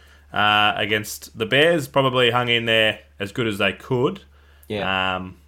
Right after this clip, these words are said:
Speaker 1: but Dalvin Cook again, eighteen carries, ninety-four yards and two touchdowns. And Jefferson, twelve receptions for a hundred and fifty-four.
Speaker 2: Yeah, Jefferson was,
Speaker 1: So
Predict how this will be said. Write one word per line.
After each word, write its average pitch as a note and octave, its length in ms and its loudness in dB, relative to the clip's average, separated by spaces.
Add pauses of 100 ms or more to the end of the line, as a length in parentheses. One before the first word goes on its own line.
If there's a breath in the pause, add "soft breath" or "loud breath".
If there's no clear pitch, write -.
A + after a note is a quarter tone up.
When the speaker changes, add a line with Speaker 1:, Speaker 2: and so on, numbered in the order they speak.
(120)
Speaker 1:
but - 220 0
Dalvin C3+ 320 2
Cook G#2+ 200 -10
again, G2 280 -2
eighteen G#2 320 0
carries, F#2+ 400 -2
ninety-four F#2+ 420 -6
yards F#2 300 -4
and F2 100 -16
two F#2 160 -10
touchdowns. F#2+ 540 -6
And G2 120 -10
Jefferson, A2 520 -2
twelve A2+ 340 0
receptions G2+ 480 -6
for - 100 -10
a F#2 40 -2
hundred F#2+ 220 -4
and F2+ 100 -14
fifty-four. F#2+ 260 -4
Speaker 2:
Yeah, F#2+ 60 -2
Jefferson G2 300 -4
was, F2 100 -6
Speaker 1:
So F2+ 180 -2